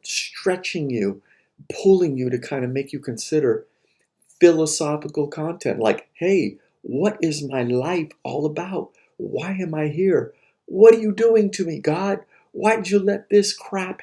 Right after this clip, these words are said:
happen to me? Why did you let so-and-so get sick? Or you might hear about protests or,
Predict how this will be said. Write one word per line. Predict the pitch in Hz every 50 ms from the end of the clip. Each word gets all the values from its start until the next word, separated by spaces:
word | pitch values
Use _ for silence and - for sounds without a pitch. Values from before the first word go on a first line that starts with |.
| - -
happen | - 196 196 214 208 - 175 165 160
to | 151 - 147
me? | 139 135 110 - - - _ _ _ _ _ _
Why | - 135 151 190
did | 202 -
you | 190 196
let | 180 185 180 180
so-and-so | - - - 180 180 180 175 170 - - 170 160
get | 151 151 151 - - -
sick? | - - - - 190 185 151 - - _ _ _ _ _ _ _ _ _
Or | - - 139
you | 151 160
might | 170 165 165 160 -
hear | 180 170 160 151
about | 143 - 131 127 - -
protests | - - - 160 160 175 165 - 170 147 131 127 - -
or, | - 110 104 -